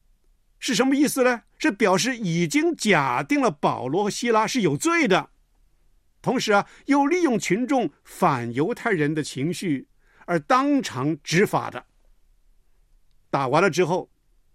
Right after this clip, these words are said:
审判官就把他们下到监牢里头，准备监禁他一个晚上。因为在十六章三十五节那说，到了天亮，官长打发差役来说，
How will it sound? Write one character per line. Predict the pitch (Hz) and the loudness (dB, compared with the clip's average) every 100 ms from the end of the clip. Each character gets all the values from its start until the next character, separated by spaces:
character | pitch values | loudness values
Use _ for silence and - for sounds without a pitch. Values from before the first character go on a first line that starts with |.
| _ _ - | _ _ -12
审 | - | -10
判 | 120 139 | -6 -4
官 | 151 | -2
就 | 147 | -2
把 | 120 | -4
他 | 107 131 | -4 -2
们 | 147 | 0
下 | 143 165 | 0 -2
到 | 131 | -2
监 | 160 165 | 0 0
牢 | 131 | -2
里 | 113 | -6
头， | 107 - _ _ _ _ _ _ _ _ _ | -12 -16 _ _ _ _ _ _ _ _ _
准 | - 160 156 | 0 2 4
备 | 185 151 | 2 2
监 | 247 294 294 | 0 0 0
禁 | 262 208 | -2 -2
他 | 156 | -2
一 | 175 | -2
个 | 170 | -2
晚 | 123 107 | -2 -6
上。 | 156 123 _ _ _ _ _ _ _ _ _ - | -8 -8 _ _ _ _ _ _ _ _ _ -2
因 | 208 | 2
为 | 196 | 4
在 | 185 185 175 165 - | 4 4 4 2 -2
十 | - 226 | -4 0
六 | 240 170 | 2 4
章 | 180 175 | 2 2
三 | 208 208 | 0 0
十 | 190 | -2
五 | 139 | -4
节 | 135 | -2
那 | 147 | -2
说， | 131 139 143 _ _ _ _ - | -2 -4 -6 _ _ _ _ 0
到 | 220 | 2
了 | 151 | 0
天 | - - 277 285 | -4 -2 0 2
亮， | 277 226 147 - _ _ - | 2 2 -2 -10 _ _ -2
官 | 220 247 | 0 0
长 | 190 165 165 | 2 0 0
打 | 135 113 | -4 -4
发 | - 151 151 | -2 -2 -2
差 | - 185 | -2 -2
役 | 175 147 | 0 -2
来 | 113 113 - _ _ - | -4 -8 -12 _ _ -10
说， | - 139 147 | -4 0 0